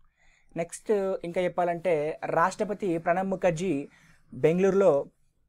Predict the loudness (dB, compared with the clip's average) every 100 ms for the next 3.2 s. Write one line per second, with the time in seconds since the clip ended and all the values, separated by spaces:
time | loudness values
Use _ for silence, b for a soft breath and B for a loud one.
0 | _ _ _ _ _ _ -10 -4 -2 -2
1 | -2 0 0 0 -2 -2 0 0 0 -4
2 | -6 -8 -10 -8 -6 -4 -4 0 0 0
3 | -2